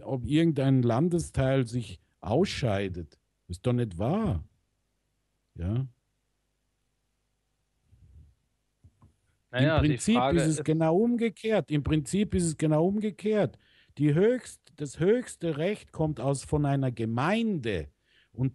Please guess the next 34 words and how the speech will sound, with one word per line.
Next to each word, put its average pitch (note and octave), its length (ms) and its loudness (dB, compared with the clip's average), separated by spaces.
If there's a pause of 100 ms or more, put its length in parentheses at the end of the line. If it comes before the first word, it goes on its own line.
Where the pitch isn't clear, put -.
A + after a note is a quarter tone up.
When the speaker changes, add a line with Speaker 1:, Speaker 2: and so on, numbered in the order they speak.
(120)
Speaker 1:
und, B2+ 340 -4
und A#2+ 220 -4
dann G3 240 0
geht's F3+ 320 0
erst D#3 340 0
zu C#3+ 200 -2
einem, C3+ 500 0 (1000)
äh, G2 340 -4
in A2+ 120 4
der A#2 100 4
Schweiz C3+ 460 0
würde C#3+ 220 2
man C3+ 220 2
das B2 360 -2 (540)
so E3 280 2
sehen, D3 520 0 (140)
Gemeinde F3+ 800 2
hat D#3 180 -2
das C3 160 -4
höchste D3 480 -2
Recht, A2 320 -4
dann D#3+ 240 0
kommt D#3 340 -2
der C3+ 120 -2
Kanton D#3+ 640 0
und B2 240 -6
dann D#3 220 -4
erst F3 280 0
der E3+ 100 0
Bund. D3 640 -4 (640)
Das F#2 140 -10
ist A#2 180 -6
nicht D#3 280 -2
umgekehrt. F3+ 920 -2